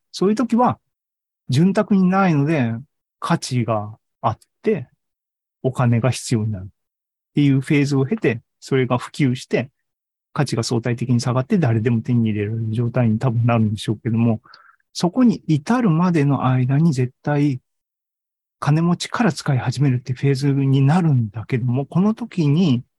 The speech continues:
その結果として必然的に格差っていうのが出てくる、生まれるわけですよね。だって先に金持ちが手に入れるわけだから。で、その結果、だから問うべき問いっていうのは、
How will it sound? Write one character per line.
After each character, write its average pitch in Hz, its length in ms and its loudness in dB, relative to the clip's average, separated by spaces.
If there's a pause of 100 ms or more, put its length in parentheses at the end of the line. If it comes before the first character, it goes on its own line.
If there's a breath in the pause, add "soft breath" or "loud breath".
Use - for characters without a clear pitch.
(440)
そ 160 120 -2
の 151 60 2
結 143 180 -2
果 151 120 -2
と 139 100 -4
し - 100 -8
て 202 100 2
必 - 220 -2
然 165 140 2
的 151 160 -4
に 131 100 2
格 - 220 -6
差 131 80 0
っ 110 40 0
て - 140 -12
い 113 60 0
う - 20 -2
の 110 60 -2
が 101 100 -4
出 113 140 -2
て 127 80 -6
く 156 120 -2
る、 131 60 2
生 117 100 2
ま 143 160 4
れ 143 80 0
る 139 220 2 (520)
わ 139 120 0
け 131 80 0
で 107 80 -2
す - 140 -10
よ 143 40 -2
ね。 220 140 -2 (220)
だ 123 100 -4
っ - 20 -6
て - 100 -14
先 120 240 -2
に 120 100 2
金 123 180 0
持 123 140 -2
ち 120 100 -8
が 107 100 -6 (640)
手 139 100 2
に 117 120 2
入 107 80 -4
れ 113 100 -4
る 107 120 -4
わ 107 100 -12
け - 60 -20
だ - 80 -20
か - 200 -20 (1600)
ら。 226 300 4
で、 104 60 -10 (120)
そ - 200 0
の 320 280 2 (200)
結 277 200 -2 (320)
果、 190 260 2
だ 139 100 2
か 143 100 0
ら 120 60 -4
問 247 220 2
う 269 40 0
べ 294 120 0
き - 80 -12
問 156 220 2
い - 20 -2
っ - 20 -20
て - 120 -2
い 127 40 2
う 123 40 2
の 120 100 0
は、 113 140 -2